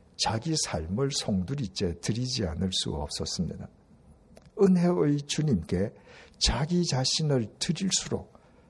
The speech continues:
자기 삶 속에 주님의 은혜가 더욱 충만함을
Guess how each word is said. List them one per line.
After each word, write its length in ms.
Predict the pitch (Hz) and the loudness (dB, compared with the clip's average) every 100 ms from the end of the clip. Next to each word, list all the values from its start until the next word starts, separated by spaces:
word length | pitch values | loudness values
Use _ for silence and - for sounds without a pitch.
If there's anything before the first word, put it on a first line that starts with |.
| - - | -20 -2
자기 460 | 123 117 117 143 143 | 2 2 2 0 0
삶 440 | - - 98 104 113 | 0 2 4 4 2
속에 540 | - 135 98 82 85 - - _ _ | 2 2 2 0 -6 -10 -20 _ _
주님의 840 | - - 135 156 143 123 113 117 117 | -4 0 2 2 2 2 0 0 0
은혜가 500 | 117 98 90 80 85 - - - - | 0 2 0 -2 -6 -14 -20 -20 -6
더욱 440 | 85 113 127 104 - - | 0 2 2 -2 -10 -6
충만함을 1400 | - - - - 160 147 135 104 92 101 98 117 127 | -4 -4 -8 -4 0 2 2 2 2 2 2 2 -2